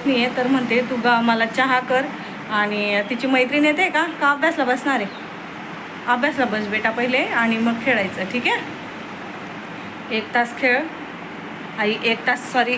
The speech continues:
एक तास अभ्यास कर आणि मग खेळायचं बेटा. तर चला, गुडियाचा चहा झालाय, चहा ओतून देते. ग्लासमध्ये देऊ का गं? बिस्किट खाणार आहे का टोस्ट खाणार आहे? ठीक आहे.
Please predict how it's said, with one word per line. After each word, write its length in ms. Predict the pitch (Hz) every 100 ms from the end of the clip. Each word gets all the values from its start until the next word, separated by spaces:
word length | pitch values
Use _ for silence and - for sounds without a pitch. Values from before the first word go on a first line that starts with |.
| 247
एक 200 | 226 -
तास 140 | 247
अभ्यास 440 | 247 226 226 277 -
कर 140 | 277 302 -
आणि 160 | 226 233
मग 180 | 240 254
खेळायचं 420 | 262 233 190 208
बेटा. 340 | 190 180 208 202 - - - - - - - - -
तर 260 | 214 202 202
चला, 260 | 202 233
गुडियाचा 540 | 233 247 226 208 - 202
चहा 280 | 214 208 220
झालाय, 340 | 240 226 214 233 - - - - -
चहा 220 | 226 226
ओतून 340 | 208 190 214 233
देते. 240 | 247 247 254 254
ग्लासमध्ये 520 | 262 277 302 349 330
देऊ 140 | 285 285
का 160 | 302
गं? 420 | 302 381 - - - - - - - - - - - - - - - - - -
बिस्किट 400 | 254 311 - 330
खाणार 340 | 320 330 320 294
आहे 100 | 302
का 100 | 320
टोस्ट 380 | 339 330 330 349
खाणार 160 | 339
आहे? 440 | 294 269 302 330 - - - - - - - - - - - - - - - -
ठीक 220 | 262 233
आहे. 220 | 233 226